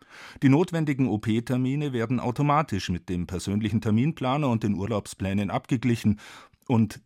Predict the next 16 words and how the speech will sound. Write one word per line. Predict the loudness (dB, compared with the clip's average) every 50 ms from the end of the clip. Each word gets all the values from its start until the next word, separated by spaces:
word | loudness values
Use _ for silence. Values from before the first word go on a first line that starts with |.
| 0 0
direkt | 2 2 0 -2 -4 -8 -14 -8
aufs | -6 -6 -6 -6 -6 -6
Handy | -2 -2 -2 -2 -2 -4
gesendet. | -4 -4 -6 -6 -6 -6 -6 -8 -10 -12 -18 -20 _ _ _ _ _ _ -20 -20 -20 -20 -20 -10 -4
Wo | -2 0 0 0 -2
die | -2 -4
Reise | -4 -2 0 0 0 2 2 0
in | 2 2 2 0 -2 -2
Drittländer | -2 0 0 0 0 2 0 2 2 4 2 2 0
führt, | 0 0 2 2 2 0 0
die | 0 -2
über | 0 0 -2 -6 -6
besonders | -6 -8 -8 -4 0 0 0 0 0 -4 -4 -2
günstige | 0 2 2 2 2 0 -4 -2 0 0 0
Tarife | 2 0 2 2 2 0 0 -2 -2 -2
verfügen, | -2 -6 -4 -2 -4 -2 0 -2 -2